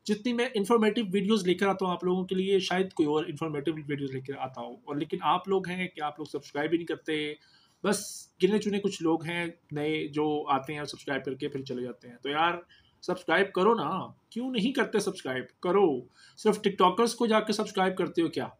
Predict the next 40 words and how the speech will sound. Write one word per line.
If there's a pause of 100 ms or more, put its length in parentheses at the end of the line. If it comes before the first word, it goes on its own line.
(140)
जो
फेक
वीडियोज़
बनाती
हैं? (320)
यार
अच्छी
वीडियो
बनाने
वाले
को
भी
सब्सक्राइब
कर
दिया
करो। (420)
बाकी
लव
यू
हो
गया
यार,
बड़ा
बड़ा
लव
यू
हो
गया,
पप्पी
हो
गई,
गिली
चुम्मी
हो
गई,
सब
कुछ
हो
गया। (320)
अब